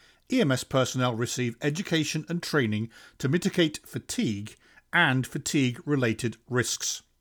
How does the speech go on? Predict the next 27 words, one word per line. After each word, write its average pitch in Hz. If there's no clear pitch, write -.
Along 262
with 175
each 180
recommendation, 127
a 110
set 220
of 208
performance 220
measures 107
identified 160
goals 120
to -
be 120
achieved. 113
This 190
included 147
showing 139
the 127
percentage 135
of 117
all 180
shifts -
where 117
personnel 131
are 120
provided 135
with 127